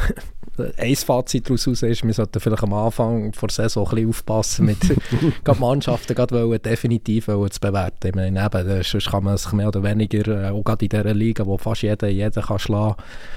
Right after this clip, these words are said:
ähm, kann man ja auch immer wieder seine Meinung müssen revidieren. Aber ja, ich meine, schlussendlich G C bitter Ja, das ist auch nicht überraschend. Also, das, das, äh, jetzt werden wieder böse Mails bekommen, aber es ist halt einfach so. Also, ich wüsste jetzt auch nicht, warum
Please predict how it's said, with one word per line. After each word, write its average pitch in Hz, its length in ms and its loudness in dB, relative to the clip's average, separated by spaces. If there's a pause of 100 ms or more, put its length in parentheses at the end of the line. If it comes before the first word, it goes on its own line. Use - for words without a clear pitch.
(240)
ähm, 95 340 0
kann 101 240 0
man 101 80 2
ja 107 40 2
auch 113 120 2
immer 117 240 2
wieder 110 220 2
seine 113 280 0
Meinung 110 340 2
müssen 110 320 0
revidieren. 101 600 0
Aber 104 280 -4
ja, 110 280 0
ich 104 80 -4
meine, 104 200 0
schlussendlich 120 580 -2
G 123 240 0
C 123 240 0 (800)
bitter 131 320 2 (960)
Ja, 123 280 -2 (120)
das 113 120 -4
ist - 80 0
auch 131 80 2
nicht 160 160 2
überraschend. 160 760 -2
Also, 123 280 0 (240)
das, 127 160 0
das, 117 320 0
äh, 135 340 0 (120)
jetzt 147 220 -2
werden 135 300 2
wieder 143 140 2
böse 147 360 0
Mails 147 320 -2
bekommen, 170 440 -2
aber 120 240 -2
es 127 100 -4
ist 160 140 0
halt 160 260 0
einfach - 220 -6
so. 170 280 0
Also, 113 260 0
ich 120 120 0
wüsste 120 260 0
jetzt 135 120 2
auch 135 60 2
nicht, 139 140 0
warum 143 300 0